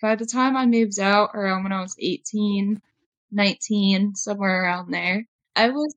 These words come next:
drinking about giant cups like this, full of really strong powder, just chugging it every single day. And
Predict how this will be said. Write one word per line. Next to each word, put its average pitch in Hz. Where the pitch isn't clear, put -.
drinking 330
about 294
giant 277
cups 240
like 196
this, 202
full 233
of 202
really 233
strong 220
powder, 208
just -
chugging 262
it 254
every 254
single 262
day. 214
And 196